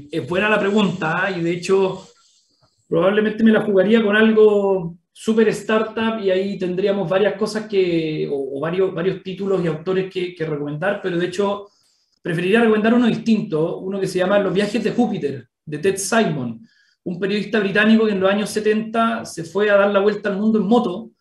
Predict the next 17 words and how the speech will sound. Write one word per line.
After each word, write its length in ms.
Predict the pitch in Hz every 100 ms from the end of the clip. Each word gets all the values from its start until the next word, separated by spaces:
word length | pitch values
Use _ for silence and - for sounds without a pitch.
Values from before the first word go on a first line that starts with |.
| _ _ -
y 60 | 214
que 100 | 226
creo 140 | 262
que 60 | 262
al 60 |
final 220 | 226 247
del 100 | 247
día 140 | 247 254
tiene 180 | 240 240
bastante, 760 | 226 233 233 220 254 254 -
eh, 500 | 208 208 196 175 170
de 80 | 170
startup, 600 | 170 - 180 170 - 135
bastante 420 | 151 - 190 185 214
de, 240 | 190 175
de 80 | 170
aventura, 640 | 170 160 180 202 202 196